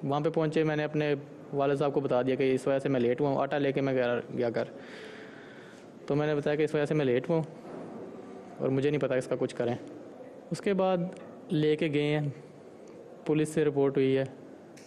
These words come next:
आगे गए हैं, उसके, जिसके घर में साइकिल रखवाई थी उसे फा-, फॉलो किया है, उसने आगे जाके उसके दूसरे का घर बताया शाह फैसल का।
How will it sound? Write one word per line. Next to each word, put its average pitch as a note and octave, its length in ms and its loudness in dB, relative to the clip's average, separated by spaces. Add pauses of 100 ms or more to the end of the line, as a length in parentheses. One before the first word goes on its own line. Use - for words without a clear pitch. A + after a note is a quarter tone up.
(720)
आगे D3 240 0
गए C#3 140 2
हैं, C3 240 0 (1080)
उसके, C#3+ 460 2
जिसके C#3 360 -2
घर C#3+ 120 2
में C#3+ 80 4
साइकिल C#3 340 2
रखवाई C3+ 220 2
थी C#3+ 80 0
उसे C3+ 120 0
फा-, C3+ 320 2
फॉलो C3 320 0
किया B2 240 0
है, B2 80 -4 (540)
उसने E3+ 240 2
आगे D3+ 180 4
जाके C#3+ 220 2
उसके C3+ 320 2
दूसरे C3+ 340 2
का C3+ 60 4
घर B2+ 160 2
बताया A#2 300 2
शाह A#2+ 140 0
फैसल A#2 360 0
का। A#2+ 140 -4